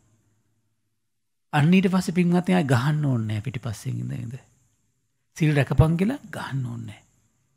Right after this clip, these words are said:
තේරුණා නේද? "හිත හදාගනින්" කියලා ගහන්න ඕනේ. දැන් බුදුරජාණන් වහන්සේ කාලෙදී ඒ ගිහි ජීවිතය අතහරින ශ්‍රාවකයන්ගේ පිටිපස්සෙන් භාග්‍යතුන් වහන්සේ හිටිය කියලා ආරංචියක් තියෙනවද?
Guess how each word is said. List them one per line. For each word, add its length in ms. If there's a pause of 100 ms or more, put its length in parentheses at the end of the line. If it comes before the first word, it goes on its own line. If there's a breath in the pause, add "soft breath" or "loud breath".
(760)
තේරුණා 280
නේද? 200 (800 soft breath)
"හිත 180
හදාගනින්" 720
කියලා 220
ගහන්න 360
ඕනේ. 200
දැන් 140
බුදුරජාණන් 560
වහන්සේ 380
කාලෙදී 600 (1000 soft breath)
ඒ 100
ගිහි 280
ජීවිතය 440
අතහරින 420
ශ්‍රාවකයන්ගේ 680
පිටිපස්සෙන් 580
භාග්‍යතුන් 440
වහන්සේ 260
හිටිය 240
කියලා 180
ආරංචියක් 360
තියෙනවද? 400